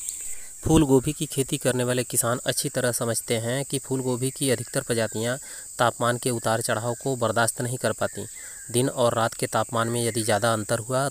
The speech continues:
तो इनका उत्पादन बुरी तरह प्रभावित होता है। कहने का मतलब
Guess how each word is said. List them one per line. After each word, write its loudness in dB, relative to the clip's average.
तो 0
इनका 0
उत्पादन 2
बुरी 0
तरह -2
प्रभावित -2
होता -2
है। -6
कहने 6
का 6
मतलब 0